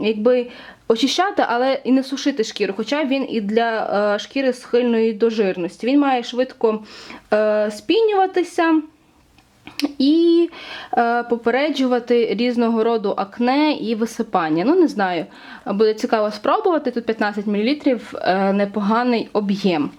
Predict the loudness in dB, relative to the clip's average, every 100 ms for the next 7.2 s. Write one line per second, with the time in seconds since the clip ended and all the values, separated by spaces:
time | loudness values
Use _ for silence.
0 | -14 -4 2 2 2 0 0 0 -2 -4
1 | -4 0 0 2 0 0 -2 -2 0 4
2 | 4 4 2 0 -2 -8 -18 -12 -2 0
3 | 2 0 -2 -2 0 2 2 2 0 0
4 | 0 0 0 2 2 4 2 0 0 0
5 | 0 -2 -10 -14 0 2 2 -2 -2 0
6 | 2 0 0 -2 -2 0 2 0 -2 0
7 | 0 0